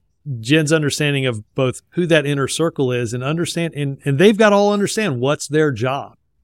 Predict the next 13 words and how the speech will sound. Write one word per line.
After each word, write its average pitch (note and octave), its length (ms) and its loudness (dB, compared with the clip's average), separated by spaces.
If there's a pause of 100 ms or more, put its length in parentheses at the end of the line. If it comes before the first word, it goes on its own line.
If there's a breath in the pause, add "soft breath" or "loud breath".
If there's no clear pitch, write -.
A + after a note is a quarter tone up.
(100)
right? C#3 320 0
Every F#3 320 2
day, E3+ 420 2 (280)
focus F3 440 2
on F#3 160 2
what D#3 340 2
it, F3+ 220 -6
you D3+ 140 -4
know, G#2 220 -8
it's C3+ 160 -8
Bill D3+ 220 4
Belichick, B2 580 2
right? C#3 260 0